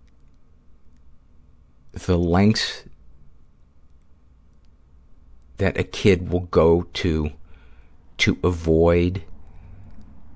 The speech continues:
having any kind of emotional interaction with the parent, I think, when the history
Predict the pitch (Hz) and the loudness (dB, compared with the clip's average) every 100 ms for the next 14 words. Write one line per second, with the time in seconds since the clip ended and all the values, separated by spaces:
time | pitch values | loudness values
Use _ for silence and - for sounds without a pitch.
0 | - - - - - - - - - - | -20 -20 -20 -20 -20 -20 -20 -20 -20 -20
1 | - - - - - - - - - - | -20 -20 -20 -20 -20 -20 -20 -20 -20 -20
2 | - - - - - - - - - - | -20 -20 -20 -20 -20 -20 -20 -20 -20 -2
3 | 101 92 92 - - 98 87 - 87 82 | 4 4 4 0 0 0 0 0 0 2
4 | 78 73 - - - - - _ _ - | 0 -4 -8 -20 -20 -20 -20 _ _ -20
5 | - - - - - 107 90 87 - 82 | -20 -20 -20 -20 -4 2 4 4 2 0
6 | 69 90 80 78 76 - 76 - 76 67 | 0 2 4 4 2 0 -2 -2 -2 -2
7 | - - - - - - - - 82 67 | -4 -16 -20 -20 -20 -16 -4 0 2 0
8 | - - - - - - - _ - - | -6 -20 -20 -20 -20 -20 -20 _ -20 -20
9 | - - - - _ _ - _ - - | -20 -20 -20 -20 _ _ -20 _ -8 -4
10 | 90 85 82 85 87 80 107 - 85 76 | -2 0 0 0 0 2 0 0 0 0